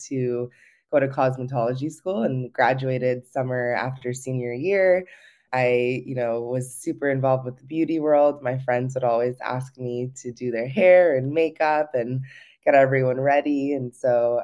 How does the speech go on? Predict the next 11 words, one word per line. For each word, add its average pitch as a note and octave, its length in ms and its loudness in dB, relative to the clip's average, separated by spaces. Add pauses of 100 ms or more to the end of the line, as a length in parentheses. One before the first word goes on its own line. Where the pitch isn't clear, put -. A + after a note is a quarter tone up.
I A2+ 640 -4
ended B2+ 240 -6
up A#2+ 220 -4 (340)
doing C3 420 -2
that A3 380 2
and C3+ 400 -2
kind C3+ 140 -4
of B2+ 140 -4
being B2+ 260 -2
in B2+ 200 -4
the A#2+ 360 0